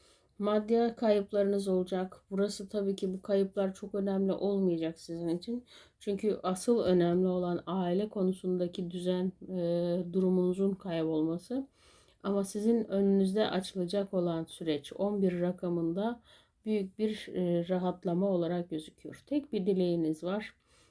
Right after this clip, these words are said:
O dileğinizin hızlı bir şekilde gerçekleşmesi, etrafınızdaki insanların da ke-, kendi kan bağınız, arkadaşlarınız, çok sevdiklerinizle ilgili,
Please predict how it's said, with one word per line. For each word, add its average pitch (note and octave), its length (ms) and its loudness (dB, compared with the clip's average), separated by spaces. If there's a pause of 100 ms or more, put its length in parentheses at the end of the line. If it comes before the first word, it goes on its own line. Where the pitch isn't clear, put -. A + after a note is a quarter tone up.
(140)
O A3+ 180 2
dileğinizin F#3+ 640 6
hızlı G3 340 0
bir A#3 200 2
şekilde F#3 500 4
gerçekleşmesi, F#3+ 920 -4
etrafınızdaki G#3 960 -2
insanların A3 720 2
da G#3+ 240 2 (600)
ke-, - 280 -2 (1120)
kendi G#3+ 360 0
kan G#3+ 320 2
bağınız, G3+ 500 0
arkadaşlarınız, G3+ 880 0
çok B3+ 260 0
sevdiklerinizle E3+ 960 0
ilgili, G3 460 0